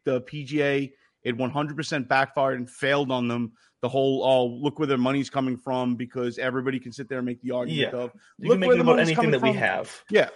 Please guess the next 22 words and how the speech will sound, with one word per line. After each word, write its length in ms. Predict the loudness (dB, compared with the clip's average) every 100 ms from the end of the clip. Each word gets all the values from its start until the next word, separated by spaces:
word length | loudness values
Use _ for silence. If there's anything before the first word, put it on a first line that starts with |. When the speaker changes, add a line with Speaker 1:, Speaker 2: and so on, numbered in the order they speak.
| -6
Speaker 1:
come 120 | 0
on, 160 | 0 0
dude. 200 | -4 -2
You 80 | -2
wanna 160 | -2
sit 220 | -2 -4
there 160 | 0 0
and 80 | 0
call 180 | 0 0
out 100 | 0
the 100 | -2
atrocities 440 | 2 2 2 -4
of 60 | -6
Saudi 240 | -2 -2
Arabia, 320 | 0 -2 -2
and 100 | -2
I'm 80 | -2
not 140 | -2 -2
trying 180 | -4 -4
to 60 |
downplay 580 | -4 -2 -2 -2 -2
it 80 | -2